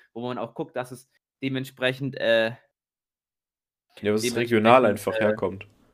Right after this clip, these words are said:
Speaker 1: Regional ist und halt eben auch zu 'nem gewissen Grad zumindest ni-, klimaneutral oder halt eben,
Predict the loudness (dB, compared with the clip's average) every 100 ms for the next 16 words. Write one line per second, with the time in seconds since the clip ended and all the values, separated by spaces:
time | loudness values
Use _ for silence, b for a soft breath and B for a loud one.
0 | _ _ -6 -6 -4 0 0 0 0 -4
1 | -6 -18 _ _ _ _ _ _ _ _
2 | -4 -2 -4 -4 -4 -4 -2 -2 -4 -14
3 | -20 -10 -4 -2 -2 -4 -6 -8 -2 0
4 | 0 0 -6 -6 -8 -10 -10 -10 -8 -6
5 | -4 -6 -6 -6 -4 -6 -6 -6 -10